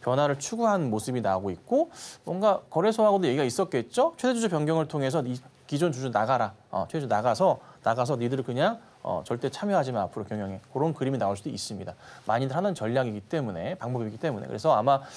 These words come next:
조만간 저는 이 종목이 한 번 더 튀어갈 가능성이 높다고 판단을 합니다. 현 구간대에서 저는 횡보하고 있다 판단을 하고요.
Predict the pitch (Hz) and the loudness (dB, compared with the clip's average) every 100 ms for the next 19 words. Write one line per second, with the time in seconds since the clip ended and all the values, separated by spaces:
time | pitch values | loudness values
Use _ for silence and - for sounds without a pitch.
0 | - - - 147 226 262 185 180 151 156 | -18 -18 -2 2 6 4 4 2 0 0
1 | 151 139 196 214 202 185 214 240 - - | 0 0 2 2 4 6 6 4 0 2
2 | 269 226 156 123 123 107 - 147 135 113 | 6 6 4 0 -2 -4 -2 -2 -2 -4
3 | 110 123 90 - - - - - 262 233 | -4 -4 -6 -10 -14 -20 -20 0 2 2
4 | 170 214 214 208 196 190 156 - 139 143 | 6 6 6 4 6 6 4 2 -2 0
5 | 233 247 247 180 160 170 151 156 165 135 | 2 4 6 4 2 0 2 2 0 2
6 | 185 | 0